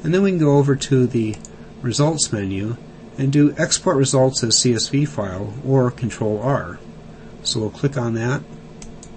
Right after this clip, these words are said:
Results is fine. We'll click save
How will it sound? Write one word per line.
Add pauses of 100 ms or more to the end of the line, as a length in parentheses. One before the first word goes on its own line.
(2250)
Results
is
fine.
We'll
click
save